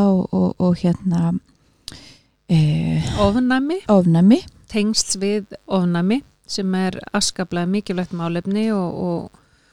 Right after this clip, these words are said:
Speaker 2: og vert að hafa í huga þegar að, að börn eru með atópískt eksem.
Speaker 1: Nákvæmlega.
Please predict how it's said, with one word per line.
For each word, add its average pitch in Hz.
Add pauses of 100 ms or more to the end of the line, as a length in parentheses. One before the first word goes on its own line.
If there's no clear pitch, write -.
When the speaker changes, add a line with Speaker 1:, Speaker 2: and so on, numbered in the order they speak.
(280)
Speaker 2:
og 185
vert 226
að 196
hafa 190
í 190
huga 190
þegar 185
að, 175 (140)
að 175
börn 208
eru 226
með 226
atópískt 247
eksem. 320 (640)
Speaker 1:
Nákvæmlega. 170